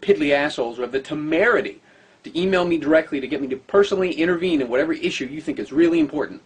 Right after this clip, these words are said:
Well, here's a clue for you, Jack. It isn't important because you're not important.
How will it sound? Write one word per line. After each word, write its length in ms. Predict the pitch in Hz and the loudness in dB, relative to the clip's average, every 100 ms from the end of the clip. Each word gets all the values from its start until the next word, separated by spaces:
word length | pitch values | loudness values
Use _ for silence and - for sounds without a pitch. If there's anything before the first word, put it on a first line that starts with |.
| _ _ _ - | _ _ _ 2
Well, 220 | 170 160 | 4 6
here's 200 | 180 160 | 4 2
a 80 | 156 | 0
clue 300 | - 220 226 | 2 0 0
for 240 | - 151 | 0 2
you, 180 | 131 127 - | 2 -2 -2
Jack. 380 | 151 135 - - - | 0 0 -4 -12 -2
It 80 | 139 | 2
isn't 200 | 214 196 | 4 4
important 360 | 143 135 117 123 | 4 2 0 0
because 300 | 151 208 170 | 2 4 2
you're 340 | 139 233 285 | 4 6 6
not 160 | 151 139 | 4 -4
important. 440 | - 143 202 - | -2 0 0 -4